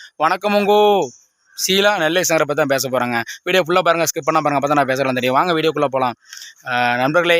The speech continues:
இன்னைக்கு வந்து இந்த பதிவு நான் பேச ரொம்ப வேதனையா இருக்கு. ஆ, வணக்கமுங்கோ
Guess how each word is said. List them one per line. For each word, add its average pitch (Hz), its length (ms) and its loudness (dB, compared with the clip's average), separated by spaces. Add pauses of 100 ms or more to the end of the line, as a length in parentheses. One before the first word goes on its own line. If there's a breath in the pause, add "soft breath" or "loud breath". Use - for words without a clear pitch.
(140)
இன்னைக்கு 139 240 -4
வந்து 165 160 -2
இந்த 156 180 -2
பதிவு 165 360 -2
நான் 139 180 -4
பேச 165 140 -4
ரொம்ப 185 240 -8
வேதனையா 160 380 2
இருக்கு. 139 300 -2 (480 loud breath)
ஆ, 139 60 -4 (280)
வணக்கமுங்கோ 170 440 0